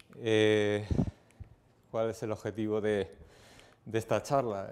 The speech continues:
El objetivo de esta charla, ¿vale? es, eh, aprender tanto de Spark como de programación funcional. Vamos a tratar de aprender de Spark, eh, utilizando conceptos de la programación funcional, ¿vale? Pero también a la inversa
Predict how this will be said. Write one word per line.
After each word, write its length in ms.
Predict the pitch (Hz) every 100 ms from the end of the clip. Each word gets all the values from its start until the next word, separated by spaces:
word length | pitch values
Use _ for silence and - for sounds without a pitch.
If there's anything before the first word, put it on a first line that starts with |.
| 107
El 140 | 110
objetivo 320 | 101 101 113
de 60 | 120
esta 220 | - 113
charla, 380 | - 120 123 127 - - - _ -
¿vale? 280 | 104 113 -
es, 260 | 117 117 135
eh, 680 | 127 123 120 110 107 - - - - _
aprender 760 | - 110 104 101 98 101 135 - 127 - - - - _ _ _ _
tanto 320 | 143 143 131 117
de 80 |
Spark 300 | 110 135 127
como 180 | 123 107 98
de 40 |
programación 480 | 101 98 95 85 92
funcional. 400 | 95 85 87 80 - _ - - _ _ -
Vamos 200 | 110 113
a 60 |
tratar 300 | 104 101 110
de 80 | 104
aprender 360 | 98 107 107 107
de 120 | 104
Spark, 420 | - 110 95 - - - - - - -
eh, 340 | 95 92 85 - - -
utilizando 580 | 117 107 101 95 113 117
conceptos 440 | 113 101 113 117
de 80 | 107
la 80 | 107
programación 420 | - 107 107 117
funcional, 420 | 110 104 107 117 - _ - - - -
¿vale? 160 | 107
Pero 180 | 113 117
también 300 | 104 107 135
a 60 | 127
la 80 |
inversa 440 | 95 110 139 -